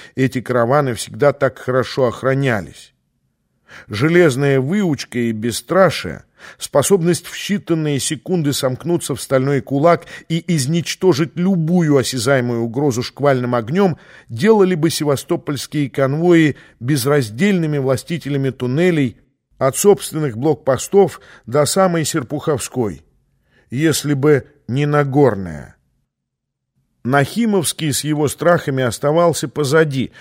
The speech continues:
но ни Гомер, ни Ахмед ни на минуту не почувствовали облегчения. Станция Нагорная, непритязательная и невзрачная, стала конечной для многих путников, отнесшихся к ней без должного внимания.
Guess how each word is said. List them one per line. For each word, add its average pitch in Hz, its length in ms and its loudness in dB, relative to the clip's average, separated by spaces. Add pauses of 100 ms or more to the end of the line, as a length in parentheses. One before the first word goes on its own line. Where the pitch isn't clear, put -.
(180)
но 170 160 2
ни 185 140 0
Гомер, 160 480 4
ни 139 140 0
Ахмед 180 540 0 (280)
ни 151 160 2
на 170 60 0
минуту 185 420 0
не 165 140 0
почувствовали 156 760 -2
облегчения. 131 840 -2 (480)
Станция 147 600 2
Нагорная, 127 760 4
непритязательная 110 1000 -2
и - 20 -6
невзрачная, 98 800 0 (280)
стала 165 400 2
конечной 131 880 0
для 110 240 0
многих 147 480 -2
путников, 151 800 -6
отнесшихся 139 720 -4
к - 100 -16
ней 143 180 -2
без 120 280 -4
должного 131 540 -2
внимания. 120 760 -2